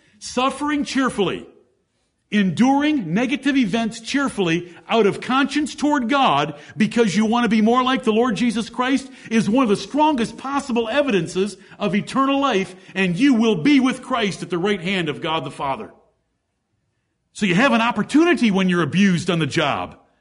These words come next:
My dear brothers and sisters, two things they do.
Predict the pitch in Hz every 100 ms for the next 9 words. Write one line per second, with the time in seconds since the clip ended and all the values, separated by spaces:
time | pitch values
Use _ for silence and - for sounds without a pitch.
0 | _ _ _ _ 156 175 165 196 135 120
1 | 120 202 190 165 160 143 208 - 127 90
2 | - _ _ _ _ _ - 269 247 247
3 | 240 156 170 156 156 98 80